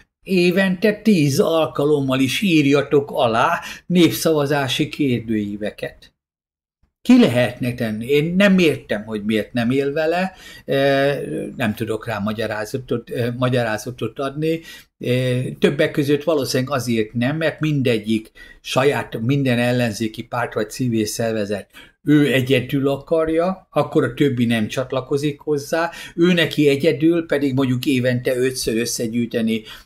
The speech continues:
kétszáz-kétszázötvenezer aláírást, ahhoz nincsen párttagsága, nincsen támogatottság, nincs aktivista köre.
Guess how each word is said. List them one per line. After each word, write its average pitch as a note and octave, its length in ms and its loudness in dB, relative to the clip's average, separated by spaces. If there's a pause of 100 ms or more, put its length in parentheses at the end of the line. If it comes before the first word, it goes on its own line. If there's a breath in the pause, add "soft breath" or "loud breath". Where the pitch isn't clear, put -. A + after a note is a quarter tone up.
(140)
kétszáz-kétszázötvenezer A2+ 1300 -2
aláírást, C#3 720 -2
ahhoz B2 300 0
nincsen A2+ 600 -2
párttagsága, A#2+ 840 -4
nincsen A2 460 -2
támogatottság, A#2+ 800 -2
nincs B2 220 0
aktivista G#2+ 760 -4
köre. F2+ 380 -10